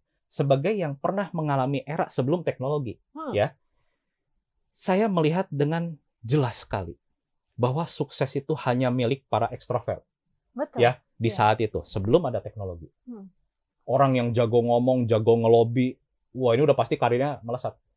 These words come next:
Speaker 2: Betul.
Speaker 1: Orang yang mendem aja, diem aja gitu di
Speaker 2: Hmm.
Speaker 1: sudutan udah pasti jadi loser.
Speaker 2: Hmm.
Speaker 1: Gitu. Ya, dan karenanya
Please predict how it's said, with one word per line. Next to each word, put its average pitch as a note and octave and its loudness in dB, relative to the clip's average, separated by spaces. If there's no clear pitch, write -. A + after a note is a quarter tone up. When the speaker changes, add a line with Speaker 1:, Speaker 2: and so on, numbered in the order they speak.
Speaker 2:
Betul. F3+ -12
Speaker 1:
Orang B2+ 0
yang A#2+ 0
mendem C#3+ 4
aja, C#3+ 10
diem C#3 8
aja C3+ 10
gitu C3+ 6
di C#3 6
Speaker 2:
Hmm. B2+ 0
Speaker 1:
sudutan B2+ 4
udah A#2+ 2
pasti A#2+ -4
jadi A2+ -2
loser. - -8
Speaker 2:
Hmm. A3 -14
Speaker 1:
Gitu. - -16
Ya, F2+ -8
dan G2 -4
karenanya C3+ -2